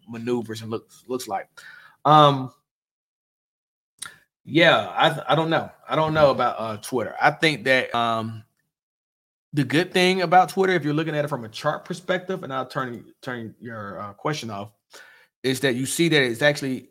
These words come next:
it didn't come down to support. So to me, if it's curving back, like you see, it's got a, a momentum shift here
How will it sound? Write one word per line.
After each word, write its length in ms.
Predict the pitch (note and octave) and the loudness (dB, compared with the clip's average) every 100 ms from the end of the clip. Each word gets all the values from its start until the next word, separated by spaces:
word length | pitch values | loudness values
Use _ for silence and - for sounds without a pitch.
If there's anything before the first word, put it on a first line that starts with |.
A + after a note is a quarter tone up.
| _ | _
it 160 | - B2+ | -6 -2
didn't 220 | D#3 D3+ | -2 0
come 160 | D#3+ D3 | 0 2
down 260 | D3 C#3 | 2 2
to 100 | C3 | -2
support. 580 | B2 G#2+ - D#3 E2+ - _ | -8 -10 -4 -2 -2 -8 _
So 240 | - - A#2 | -14 -8 -8
to 160 | A2 | -8
me, 440 | G#2 C#3+ D#3+ C3+ - | -6 0 0 0 -6
if 140 | A2+ B2+ | -8 -6
it's 120 | - | -6
curving 460 | - D#3+ F3 E3+ | -2 2 2 0
back, 300 | D#3+ D#3 - | 0 -2 -2
like 160 | B2 B2 | -4 -4
you 60 | B2 | -4
see, 200 | D3+ C#3+ | -4 -2
it's 100 | C3 | -2
got 140 | B2+ | -2
a, 200 | A#2 A2+ | -2 -4
a 100 | A2+ | -4
momentum 480 | A2 G#2+ A#2+ D#3 D3+ | -6 -4 -2 -2 -2
shift 360 | - D#3 D#3 | -4 -4 -4
here 360 | C#3 A#2 A#2 | -6 -6 -8